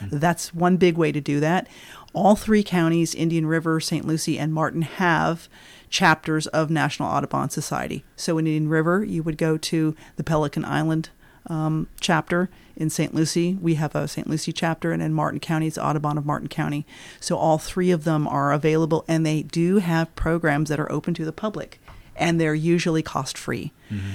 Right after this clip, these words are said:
Speaker 2: So that's one way to, first of all, get to know birders, get to know sites and where they go, and then the best times of the year, the best times of the day and night.
Speaker 1: Right.
Speaker 2: That's one big thing I would say. Another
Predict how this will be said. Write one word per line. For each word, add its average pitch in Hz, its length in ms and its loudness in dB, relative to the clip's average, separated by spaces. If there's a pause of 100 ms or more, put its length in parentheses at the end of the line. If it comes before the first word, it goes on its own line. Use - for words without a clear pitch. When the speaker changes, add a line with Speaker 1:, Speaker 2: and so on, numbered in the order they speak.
(140)
Speaker 2:
So - 140 -4
that's 156 260 2
one 175 240 8
way 175 180 6
to, 165 140 -2
first - 300 0
of 165 60 -2
all, 143 120 0
get 147 180 -2
to - 80 -8
know 151 140 0
birders, 185 460 -2
get 139 180 -6
to 160 100 -6
know 143 140 -4
sites 156 640 -2
and 156 120 0
where 156 140 0
they 147 120 0
go, 151 360 0
and 156 120 -2
then 151 100 0
the 147 80 -2
best 151 300 -2
times 160 400 0
of 151 100 -2
the 156 80 -2
year, 185 420 0
the 165 100 -2
best 147 220 -4
times 147 280 -4
of 147 80 -6
the 143 80 -6
day 143 220 -4
and 139 120 -2
night. - 320 -6 (200)
Speaker 1:
Right. 101 140 -6
Speaker 2:
That's 143 220 -4
one 156 220 0
big 156 220 -2
thing 151 200 -2
I 143 60 -2
would 143 160 -4
say. 151 200 -2
Another 170 500 2